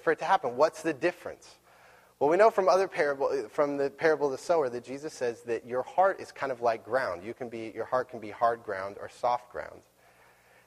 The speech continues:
And when your heart is soft ground, which means that you, you have a sense of desperation, you're needy,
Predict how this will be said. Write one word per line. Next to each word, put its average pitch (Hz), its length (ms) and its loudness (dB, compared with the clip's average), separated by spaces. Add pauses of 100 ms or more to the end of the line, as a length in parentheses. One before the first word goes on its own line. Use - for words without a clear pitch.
And 131 200 0
when 151 100 2
your 185 100 2
heart 208 220 8
is 180 80 0
soft 165 320 6
ground, 151 220 2
which 139 180 -6
means 147 300 -4
that 135 140 -4
you, 135 300 -6
you 131 180 -8
have 139 180 -4
a 127 60 -8
sense 139 300 -8
of 117 120 -14
desperation, 131 840 -4 (140)
you're 113 260 -4
needy, 139 500 -8